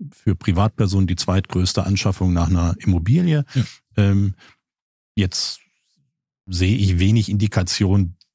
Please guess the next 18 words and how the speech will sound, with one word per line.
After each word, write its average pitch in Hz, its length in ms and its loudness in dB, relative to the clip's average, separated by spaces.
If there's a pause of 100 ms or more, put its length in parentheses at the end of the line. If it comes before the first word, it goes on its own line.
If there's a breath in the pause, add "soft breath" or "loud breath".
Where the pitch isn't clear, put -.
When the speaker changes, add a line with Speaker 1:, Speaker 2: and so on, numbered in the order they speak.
Speaker 1:
die 95 100 0
das - 560 -2 (260)
zumindest 90 340 0
mal 95 80 2
auf 92 140 -8
kurze - 320 -2
Sicht 87 240 -4
fundamental 98 720 0
ändern 87 260 -2
werden. 71 220 -8
Also - 140 -12
es - 100 -12
gibt - 160 -8
Speaker 2:
Ja. 95 60 0
Speaker 1:
ja - 20 0
nach 85 200 0
wie 90 80 -2
vor 82 240 -4